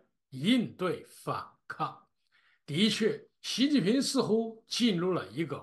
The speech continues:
怪圈：越强调政治安全，国家就越不安全。反观邓小平时代，发展经济，相反政权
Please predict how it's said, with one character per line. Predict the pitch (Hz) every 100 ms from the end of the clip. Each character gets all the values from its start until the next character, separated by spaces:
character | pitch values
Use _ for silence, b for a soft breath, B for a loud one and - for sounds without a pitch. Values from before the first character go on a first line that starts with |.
| -
怪 | 170 185 - -
圈： | - - 147 147 - _ B B
越 | 170 233 208
强 | - 175 233
调 | 226 190
政 | 233 202
治 | 147
安 | 139 160 240
全， | 247 - - _ _ b -
国 | 208 277
家 | 240
就 | 208 202
越 | 208 294 196
不 | 147
安 | 139 151 180 202
全。 | - - _ _ _ _ _
反 | - 185 185 196
观 | 220 247
邓 | 294 294
小 | 214 156
平 | 120 147 220
时 | - 127
代， | 143 - b b
发 | - 190 226
展 | 247 160 160
经 | 170 202 208
济， | 208 180 _ _
相 | - 254 254 254
反 | - - -
政 | - 269 175
权 | - 160